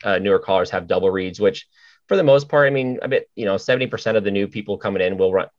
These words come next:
that do run, wanna run a double reed, mainly because they're a little more user friendly. Um, they have a little more rasp built into the call. Uh, they don't take quite as much effort to get the, some of the sounds out of 'em. But then inversely is that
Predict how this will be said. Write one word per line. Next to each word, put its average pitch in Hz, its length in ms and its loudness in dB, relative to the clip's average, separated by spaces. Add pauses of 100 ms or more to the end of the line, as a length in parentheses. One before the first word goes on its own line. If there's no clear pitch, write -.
that 90 180 0
do 101 180 2
run, 101 160 2 (200)
wanna 104 200 2
run 98 140 2
a 92 60 0
double 92 280 2
reed, 95 380 -4 (320)
mainly 127 400 2
because 113 600 2
they're 107 140 4
a 98 60 2
little 107 180 0
more 113 280 -2
user 113 260 -4
friendly. 113 580 0 (140)
Um, 92 480 -2
they 92 140 0
have 101 180 -2
a - 20 2
little 98 200 2
more 95 180 4
rasp 90 400 -2 (160)
built 95 240 0
into 101 160 -2
the 117 100 0
call. 117 440 -2 (100)
Uh, 90 260 -2
they 92 80 0
don't 95 180 -4
take 95 180 -8
quite 90 200 -4
as 85 80 -6
much 87 220 -6
effort 87 420 -4
to 117 80 -6
get 110 160 -4
the, - 80 -10
some 101 220 -4
of - 20 -2
the 92 80 0
sounds 92 340 -4
out 92 140 0
of 98 80 0
'em. 101 340 -4
But 113 220 2
then 110 260 2 (160)
inversely 107 600 0
is 87 120 -4
that 92 280 0